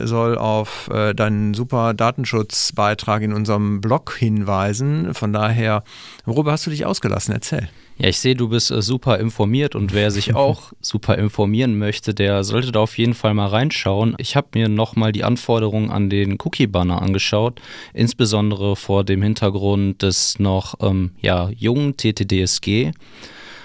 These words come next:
Speaker 2: Ich hab auch noch mal für diejenigen, die jetzt mit dem T T D S G bisher noch nicht so viel anfangen können, versucht zu erklären, was denn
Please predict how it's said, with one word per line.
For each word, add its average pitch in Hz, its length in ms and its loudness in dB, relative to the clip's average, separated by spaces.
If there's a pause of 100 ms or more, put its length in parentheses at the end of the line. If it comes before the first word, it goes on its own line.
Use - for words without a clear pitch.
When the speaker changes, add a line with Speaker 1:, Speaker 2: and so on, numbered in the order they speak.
(120)
Speaker 2:
Ich - 160 0
hab - 140 0
auch 107 260 0
noch 117 220 2
mal 110 260 2
für 110 160 0
diejenigen, 104 600 2
die 101 80 -2
jetzt 101 240 -2
mit 104 160 2
dem 98 180 2
T 110 200 2
T 107 100 -2
D 98 160 2
S - 160 -2
G 104 160 2
bisher 98 560 2
noch 101 220 0
nicht 117 320 0
so 117 180 0
viel 110 360 0
anfangen 107 420 2
können, 104 240 2
versucht 104 480 -2
zu 101 460 0
erklären, 113 540 0
was 101 220 -2
denn 98 300 0